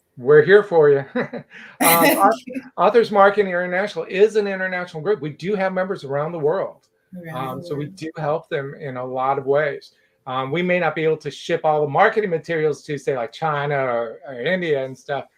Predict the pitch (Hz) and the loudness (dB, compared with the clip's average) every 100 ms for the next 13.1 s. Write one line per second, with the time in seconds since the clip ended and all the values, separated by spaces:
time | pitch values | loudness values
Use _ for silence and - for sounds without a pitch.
0 | _ _ _ _ 175 151 185 185 180 190 | _ _ _ _ 0 0 -2 -8 -10 -14
1 | - 147 156 180 170 160 160 - 151 139 | -14 -10 -6 -2 -2 0 -2 -2 -6 -4
2 | 151 139 135 - 120 143 131 120 127 135 | -2 0 -2 -6 -8 -4 -4 -4 -10 -10
3 | 139 127 135 135 _ 143 139 135 127 - | -10 -8 -8 -8 _ -4 -2 -4 -8 -8
4 | 143 135 135 - 117 - 147 - 123 - | -6 -6 -8 -12 -16 -16 -20 -14 -14 -12
5 | 123 - 135 120 135 127 127 160 - - | -14 -6 -6 -2 -4 -4 -4 -6 -6 -10
6 | 123 131 123 - 160 175 156 139 147 - | -14 -14 -18 -8 -2 -2 -2 -4 -8 -8
7 | 143 - 139 127 147 143 139 - 147 135 | -8 -8 -12 -10 -8 -8 -10 -14 -16 -16
8 | - 123 120 _ _ _ _ 139 113 117 | -20 -20 _ _ _ _ _ -12 -10 -6
9 | 147 120 - - 151 127 117 117 - 131 | -6 -6 -8 -6 -4 -4 -8 -12 -14 -16
10 | - _ _ _ 156 151 196 165 190 220 | -16 _ _ _ -6 -4 -4 0 4 6
11 | 220 196 143 175 135 127 160 175 _ - | 4 0 0 -4 -2 -4 -6 -8 _ -12
12 | 170 180 156 131 - - 156 156 180 190 | -10 -10 -10 -12 -12 -4 2 2 2 -2